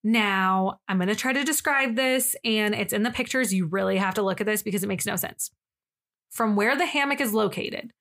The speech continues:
Kylie can kinda look at my hands if she wants, but there's, like, <laughs> this here. <laughs> I'm gonna, I'm gonna draw her a picture. No, this is gonna make noise. Okay. Is there anything in this cup?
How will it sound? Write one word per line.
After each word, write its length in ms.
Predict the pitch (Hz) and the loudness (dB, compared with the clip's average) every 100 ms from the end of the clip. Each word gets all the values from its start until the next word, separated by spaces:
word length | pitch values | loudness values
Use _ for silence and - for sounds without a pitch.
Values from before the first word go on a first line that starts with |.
| _ _ _ - | _ _ _ -8
Kylie 240 | 185 208 220 | -2 0 0
can 140 | 247 | 0
kinda 260 | 220 220 208 | 0 2 2
look 180 | 208 202 | 0 -2
at 60 | |
my 80 | 208 | -4
hands 300 | 175 196 196 | -2 -2 -4
if 80 | 190 | -6
she 120 | - | -6
wants, 220 | 214 214 - | -6 -6 -6
but 200 | 220 - _ - - - | -6 -8 _ -20 -10 0
there's, 220 | 226 220 | 2 4
like, 320 | 247 233 202 - _ | 2 2 0 -6 _
<laughs> 180 | _ - | _ -4
this 680 | 190 226 226 240 - - - _ _ _ _ _ _ _ _ _ _ _ _ | 0 2 2 2 0 -2 -4 _ _ _ _ _ _ _ _ _ _ _ _
here. 500 | - 254 247 294 - 185 | -4 0 2 2 0 -2
<laughs> 100 | - | -4
I'm 140 | 202 190 | -2 0
gonna, 220 | 202 190 - | 0 -2 -6
I'm 80 | 180 | -6
gonna 160 | 185 196 | -4 -6
draw 300 | 208 208 208 | -8 -6 -4
her 140 | 208 | -4
a 60 | 220 | -4
picture. 400 | 214 - - - - | -6 -10 -12 -14 -12
No, 80 | 196 - - | -12 -12 -10
this 180 | 190 208 | -8 -8
is 80 | |
gonna 140 | 190 - | -8 -12
make 120 | - | -10
noise. 380 | - - - - - - 196 - 196 _ _ _ _ _ _ _ - | -10 -8 -8 -10 -12 -20 -20 -20 -20 _ _ _ _ _ _ _ -12
Okay. 220 | - 226 | -4 -4
Is 580 | 370 _ _ _ _ _ | -4 _ _ _ _ _
there 100 | 180 | -8
anything 220 | 196 208 | -8 -6
in 100 | 208 | -6
this 120 | 208 202 | -6 -8
cup? 180 | 269 | -12